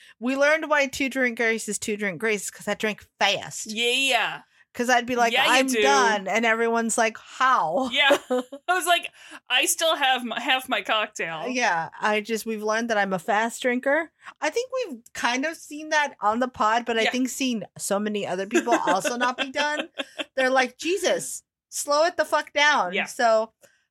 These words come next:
Speaker 1: apparently pacing might be part of my issues.
Speaker 2: I think that might be.
Speaker 1: Uh-huh.
Speaker 2: So I, um, I
Speaker 1: What have
Speaker 2: did
Speaker 1: you been
Speaker 2: start
Speaker 1: watching?
Speaker 2: watching,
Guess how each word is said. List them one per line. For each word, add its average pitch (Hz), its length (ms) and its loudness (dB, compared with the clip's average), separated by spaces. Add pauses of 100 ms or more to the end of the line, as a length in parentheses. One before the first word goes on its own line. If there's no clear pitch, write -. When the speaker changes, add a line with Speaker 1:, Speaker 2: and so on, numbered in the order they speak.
(120)
Speaker 1:
apparently 277 720 0
pacing 254 640 -4
might 196 180 -6
be 202 120 -14
part 240 260 -8
of 262 120 -14
my 285 140 -10
issues. 247 640 -14
Speaker 2:
I 294 140 0
think 370 260 -4
that - 160 -2
might 240 240 -6
be. - 320 -12 (640)
Speaker 1:
Uh-huh. 208 440 -2 (400)
Speaker 2:
So 285 400 -2
I, 320 880 0 (320)
um, 226 840 0 (1300)
I 247 100 2
Speaker 1:
What 254 80 -6
have 220 80 0
Speaker 2:
did 277 80 2
Speaker 1:
you 330 60 2
been - 40 -2
Speaker 2:
start 392 380 0
Speaker 1:
watching? 233 720 -2
Speaker 2:
watching, 226 140 -8